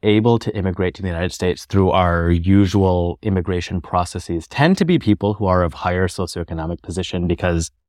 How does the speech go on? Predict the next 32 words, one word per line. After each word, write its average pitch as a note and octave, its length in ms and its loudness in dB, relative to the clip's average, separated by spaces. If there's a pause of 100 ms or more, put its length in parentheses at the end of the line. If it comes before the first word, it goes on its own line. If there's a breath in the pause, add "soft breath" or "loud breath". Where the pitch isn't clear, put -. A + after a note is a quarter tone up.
(240)
they F2+ 380 0
completed G2+ 520 2
an F#2+ 160 0
education F2 840 -2
in F2+ 460 -2 (160)
the - 100 -2
countries F#2 500 0
from E2+ 260 -2
which E2+ 260 -4
they - 100 0
came G2 480 0 (500)
and F#2 520 -2
have F2+ 840 0
economic G#2 460 0
opportunities, F2+ 640 0
such F#2+ 200 -2
as F2+ 340 0
moving G2+ 360 2
to - 80 -14
the G2+ 100 2 (120)
U F#2 60 -2
S F2 160 -4
for F2+ 160 -4
a E2+ 80 -2
job, F2+ 440 2 (440)
that F#2 320 0 (140)
led G#2 320 2
to G#2+ 80 0
their F2+ 160 0
immigration. F2 800 -4
And G2+ 180 -2
so A#2 340 0